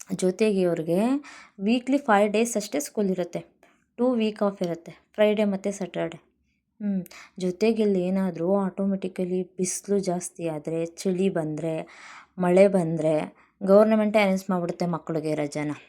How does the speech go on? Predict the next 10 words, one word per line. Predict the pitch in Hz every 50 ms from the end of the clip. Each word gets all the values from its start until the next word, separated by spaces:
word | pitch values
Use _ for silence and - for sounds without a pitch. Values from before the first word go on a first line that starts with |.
| _ _ _ _ _ _ _ _ _ _ _ _ _ _ _ _ - - - - - _ -
ಮತ್ತೆ | 214 208 - 262
ಜೊತೆಗೆ | 233 226 214 208 233 247 240 247
ಇಲ್ಲಿ | 240 226
ಏನಾದ್ರೂ | 220 214 214 220 220 220 240 262 269
ಫೆಸ್ಟ್-, | 254 - - - - 214 214 - - - - 196 - - 185
ಫೆಸ್ಟಿವಲ್ | - 208 202 196 - - 214 208 196 185
ಇದ್ರೆ, | 185 175 180 175 175 180 180 - - - - _ -
ನ್ಯಾಷನಲ್ | 202 202 208 208 - - 214 208 208
ಫೆಸ್ಟ್ | 202 - 196 185 - - - -
ಇದ್ರೆ, | 180 175 170 165 170 175 180 - - - - -